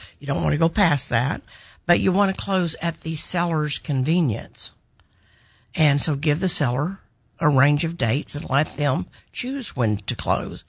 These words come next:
when's most convenient for them. Okay. So that, and then on inspections, uh,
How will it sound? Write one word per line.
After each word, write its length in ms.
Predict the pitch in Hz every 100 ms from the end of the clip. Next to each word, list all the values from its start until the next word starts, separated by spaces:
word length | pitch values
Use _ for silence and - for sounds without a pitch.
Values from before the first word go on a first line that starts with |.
| - -
when's 220 | 160 156
most 300 | 151 156 -
convenient 720 | 170 170 147 160 139 135 -
for 140 | - 147
them. 440 | 156 135 - 214 - _ _ _ _ -
Okay. 340 | 147 - 147 175 - -
So 420 | - 175 160 156 - -
that, 400 | 170 170 - - -
and 160 | 170
then 260 | 165 156 156 - _ _ _
on 160 | - 165
inspections, 920 | 156 147 - 247 - - - - - - _ _ _ _ _ _ _ _ _ _ -
uh, 400 | 160 143 143